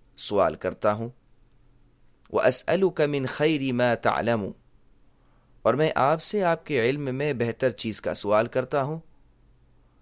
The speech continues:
واعوذ بک مِنْ شَرِّ مَا تعلم،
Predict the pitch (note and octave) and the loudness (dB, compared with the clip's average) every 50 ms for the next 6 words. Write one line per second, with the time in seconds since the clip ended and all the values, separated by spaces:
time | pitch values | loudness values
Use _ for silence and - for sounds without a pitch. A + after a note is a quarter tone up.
0 | _ _ - - A#2 A#2 A#2 A2 G#2+ A#2 D3 D#3+ D3 C3+ C3 A#2+ A#2 C3+ B2+ - | _ _ 0 4 8 8 8 8 8 6 2 -4 -4 -4 -4 -4 -2 -4 -2 0
1 | C3 A#2+ A#2+ A#2+ A2+ G#2+ - - A#2+ G#2+ G2+ A2+ - F2+ F#2 - - A2 G#2+ A2+ | 0 0 0 0 -2 -4 -2 -2 -2 -2 -2 -4 -4 -2 -2 0 0 2 2 2
2 | A2+ A#2 A#2 A#2 | 2 0 0 -2